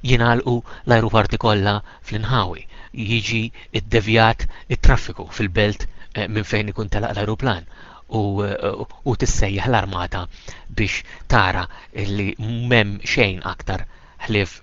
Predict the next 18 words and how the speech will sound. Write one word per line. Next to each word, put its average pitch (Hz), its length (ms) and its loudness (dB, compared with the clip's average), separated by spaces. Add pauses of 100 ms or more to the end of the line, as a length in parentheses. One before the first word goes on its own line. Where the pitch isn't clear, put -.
eh, 87 480 -6 (220)
crash - 380 -2 (240)
ta' 95 220 4
ajruplan 95 480 -4 (420)
bħal 104 160 -2
dak 92 200 -2
illi 101 360 -2 (340)
anke 147 220 -2
ftit - 180 -6
tal-ġimgħat 147 380 -2
ilu, 104 240 -4 (140)
ftit - 260 -6
jiem 101 220 0
biss 98 360 -6
wara 120 220 0
ħdax 107 220 -4
ta' - 80 -6
Settembru, 139 500 -4